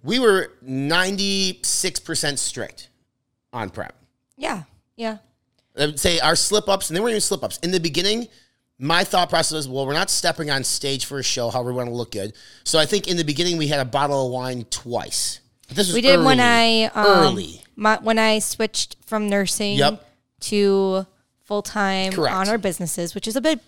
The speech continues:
Speaker 2: like, a big moment, right?
Speaker 1: Huge
Speaker 2: So
Speaker 1: moment, yeah.
Speaker 2: that's why, and we even talked to Basic about it. He's like, "Yes, enjoy a glass of wine."
Speaker 1: No, he didn't
Speaker 2: right?
Speaker 1: say, "Enjoy a glass of wine." He goes, "You better have a glass of wine."
Speaker 2: Yes, yes. And then the other time
Speaker 1: True Luck.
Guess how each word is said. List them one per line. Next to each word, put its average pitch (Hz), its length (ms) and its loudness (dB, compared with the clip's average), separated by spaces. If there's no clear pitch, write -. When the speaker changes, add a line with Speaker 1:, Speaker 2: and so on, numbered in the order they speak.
Speaker 2:
like, 226 140 -4
a 226 60 -4
big 233 180 0
moment, 185 340 -4
right? 190 200 -4
Speaker 1:
Huge 269 140 0
Speaker 2:
So 233 80 4
Speaker 1:
moment, 208 280 6
yeah. 180 200 0
Speaker 2:
that's 233 280 4
why, 226 200 6
and 240 200 2
we 254 60 4
even 220 260 2
talked 185 340 0
to 196 60 -8
Basic 175 340 -6
about 175 180 -2
it. - 20 -6
He's 175 160 -6
like, 180 180 -6
"Yes, - 300 -12
enjoy 190 280 0
a 180 60 -2
glass 180 220 -8
of - 60 -10
wine." 180 220 -12
Speaker 1:
No, 131 140 -2
he 117 80 -2
didn't - 140 2
Speaker 2:
right? 185 60 0
Speaker 1:
say, 156 200 0
"Enjoy 143 220 -2
a 139 40 -2
glass 113 220 -4
of 110 60 -8
wine." 107 80 -8
He 113 60 -6
goes, 104 160 -6
"You 117 80 -6
better 123 340 -4
have 92 120 -12
a 73 60 -18
glass - 260 -12
of - 60 -18
wine." 226 80 -2
Speaker 2:
Yes, - 340 -2
yes. - 320 -6
And 240 140 2
then 240 220 4
the 233 120 2
other 240 200 0
time 226 720 2
Speaker 1:
True 269 140 0
Luck. 120 180 0